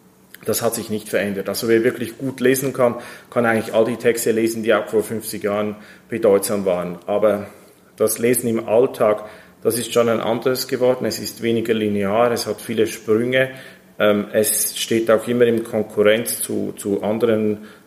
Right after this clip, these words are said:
Angeboten. Ähm, und das verändert natürlich die ganze Aufmerksamkeitsstruktur.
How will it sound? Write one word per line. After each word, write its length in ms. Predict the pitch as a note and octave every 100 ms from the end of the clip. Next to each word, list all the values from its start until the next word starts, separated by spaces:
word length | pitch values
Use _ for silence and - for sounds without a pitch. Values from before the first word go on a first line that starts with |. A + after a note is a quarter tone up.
| _
Angeboten. 1080 | - A2+ B2 C#3 B2+ B2+ B2+ C3+ C3 C3+ - -
Ähm, 360 | A2 A2 G#2+ G#2 - - _ _ - G#2+
und 220 | G#2+ A2
das 160 | A#2+ -
verändert 340 | A2+ A2+ A#2+
natürlich 420 | A2+ A2+ A2+ A2
die 100 | A2+
ganze 380 | G#2 G#2+ A2 A#2
Aufmerksamkeitsstruktur. 1300 | G#2+ - A2+ - G#2+ - A2 - A#2+ G#2 - F#2+